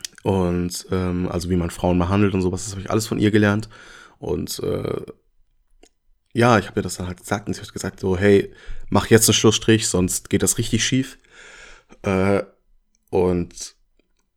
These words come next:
ja, ich hab ihr dann halt auch so gesagt, so, "Hey, das geht so nicht.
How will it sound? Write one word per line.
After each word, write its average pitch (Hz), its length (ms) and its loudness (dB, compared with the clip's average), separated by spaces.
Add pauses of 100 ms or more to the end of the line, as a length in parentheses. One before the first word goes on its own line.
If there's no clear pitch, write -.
(360)
ja, 104 220 -2
ich 85 120 -12
hab 104 160 -6
ihr 104 80 0
dann 98 140 -4
halt 95 340 -6
auch - 140 -14
so 101 100 -10
gesagt, 101 260 -6
so, 104 80 -12
"Hey, 92 280 -2
das - 180 -10
geht 98 180 0
so 90 120 -2
nicht. 95 340 -2